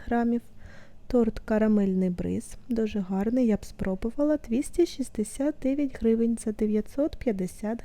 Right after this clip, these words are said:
грамів. Праський торт коштує сто сорок дев'ять гривень за чотириста п'ятдесят грамів. Жіноча примха, сто сорок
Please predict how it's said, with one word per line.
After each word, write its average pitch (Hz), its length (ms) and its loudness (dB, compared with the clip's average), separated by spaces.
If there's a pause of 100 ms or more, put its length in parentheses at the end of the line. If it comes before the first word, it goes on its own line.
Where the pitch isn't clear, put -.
грамів. 214 360 -2 (640)
Праський 208 480 2
торт 339 320 2
коштує 294 480 4
сто 277 340 2
сорок 254 420 4
дев'ять 247 420 2
гривень 233 420 4
за 202 80 -2
чотириста 233 680 0
п'ятдесят 202 800 -2
грамів. 208 340 0 (380)
Жіноча 226 600 4
примха, 185 640 0 (240)
сто - 260 2
сорок 226 320 0